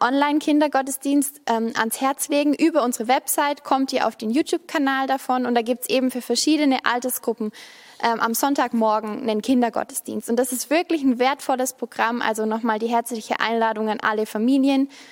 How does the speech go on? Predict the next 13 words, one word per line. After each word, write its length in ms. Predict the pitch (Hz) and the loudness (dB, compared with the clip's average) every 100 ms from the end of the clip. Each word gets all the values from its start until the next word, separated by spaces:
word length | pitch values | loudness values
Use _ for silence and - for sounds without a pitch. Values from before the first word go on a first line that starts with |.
| - | -10
und 180 | - 233 | -2 -2
Kinder, 500 | - 254 247 233 233 - - _ _ _ - | 0 0 2 0 -2 -6 -20 _ _ _ -2
ähm, 340 | 220 214 208 | 0 0 0
am 140 | 220 214 | -2 0
Sonntag 500 | 226 226 214 - - | 0 0 -2 -2 -2
auch 200 | 214 - | -2 -2
beim 200 | 214 208 | -4 0
Online-Gottesdienst 1000 | 214 220 214 202 196 208 - 196 196 - | -2 0 -2 -2 -4 -4 -8 -6 -6 -6
dabei 300 | 196 185 190 | -2 -2 -2
zu 120 | - | -4
sein 300 | - 202 196 | -4 -4 -4
für 220 | - 233 | -2 -2
Kids. 440 | 214 185 - - | 0 -6 -4 -8